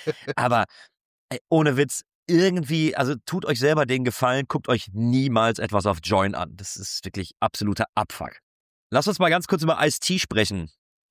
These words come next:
Speaker 1: Ja.
Speaker 2: Ich finde, Ice-T ist ein ganz, ganz großes Missverständnis in Hollywood. Und ich kenne keinen Film, der durch Ice-T aufgewertet worden ist.
Speaker 1: <laughs>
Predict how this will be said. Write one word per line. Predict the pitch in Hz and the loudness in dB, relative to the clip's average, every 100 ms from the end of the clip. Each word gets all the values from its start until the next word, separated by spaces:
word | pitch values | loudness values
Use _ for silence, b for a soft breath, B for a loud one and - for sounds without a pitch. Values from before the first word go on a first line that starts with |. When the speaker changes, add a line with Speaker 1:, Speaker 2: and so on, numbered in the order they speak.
| - | -4
Speaker 1:
Ja. | 151 131 | 2 4
Speaker 2:
Ich | 110 - | 2 -2
finde, | 156 165 147 | 0 2 2
Ice-T | 139 123 - 160 | 0 -2 -4 -4
ist | 170 - | -4 -4
ein | 151 139 - | -2 -4 -4
ganz, | - 151 - | 0 0 0
ganz | 160 | -2
großes | - 139 135 123 | 0 -2 0 -2
Missverständnis | 151 - 180 - 160 160 151 | -2 0 -2 0 -2 -2 -2
in | 156 | 0
Hollywood. | 160 170 104 - _ B B B B B B _ | 2 2 -2 -6 _ B B B B B B _
Und | 131 139 | -2 0
ich | 139 - | -4 -2
kenne | 156 147 | 0 0
keinen | - 147 170 190 | 0 0 0 -2
Film, | - 165 170 180 | -2 0 0 2
der | 147 | 2
durch | 147 - | 2 0
Ice-T | 135 - - 135 | -2 -2 -4 0
aufgewertet | 123 - 95 90 82 | 0 0 -2 -2 -2
worden | 85 90 | -4 -4
ist. | - - - _ B B B B B _ | -8 -14 -18 _ B B B B B _
Speaker 1:
<laughs> | 190 - 349 | -4 -2 -2